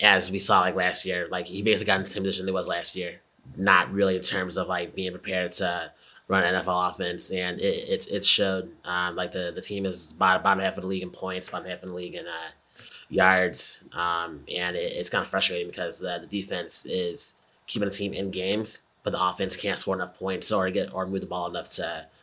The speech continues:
kinda capitalize on that. Uh, we kinda saw that last week with the, the game against Miami. The defense got a few turnovers, but the offense couldn't,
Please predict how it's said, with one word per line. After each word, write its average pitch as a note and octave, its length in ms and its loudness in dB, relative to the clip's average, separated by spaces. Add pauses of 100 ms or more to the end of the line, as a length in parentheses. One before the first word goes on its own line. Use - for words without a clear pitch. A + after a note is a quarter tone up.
(240)
kinda G2 140 0
capitalize F2 360 -2
on E2+ 140 -8
that. E2+ 260 -8 (160)
Uh, E2+ 360 -2
we - 60 -10
kinda F#2+ 140 -2
saw F2 200 2
that E2+ 340 -4
last F#2 300 2
week F#2+ 280 -4
with - 280 -2
the, E2+ 300 -2 (500)
the F2+ 80 -20
game G2 140 2
against F#2+ 180 2
Miami. F#2 420 -2 (320)
The F2+ 400 0
defense F#2+ 300 -2
got F2+ 160 2
a F2+ 40 -4
few G2 260 -2
turnovers, F#2+ 520 0
but F2 120 -8
the F2 120 -4
offense F2+ 240 -6
couldn't, F2+ 380 -8